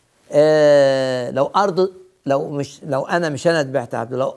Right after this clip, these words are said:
أرض اتباعت مني، راحت مني يعني، اتاخدت مني، هو يقعد ورا لحد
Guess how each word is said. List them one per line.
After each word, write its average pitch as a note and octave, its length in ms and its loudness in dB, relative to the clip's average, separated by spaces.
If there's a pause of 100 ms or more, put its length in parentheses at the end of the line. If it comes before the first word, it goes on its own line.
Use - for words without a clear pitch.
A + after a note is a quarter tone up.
(100)
أرض G3+ 280 0
اتباعت D3 480 -4
مني، F3+ 380 -6
راحت E3 420 -2
مني E3+ 320 -4
يعني، F#3+ 400 -6 (540)
اتاخدت D#3 560 -2
مني، G3+ 520 -4 (440)
هو G3+ 380 4 (480)
يقعد F#3 520 0
ورا A3+ 480 2
لحد F3 360 -4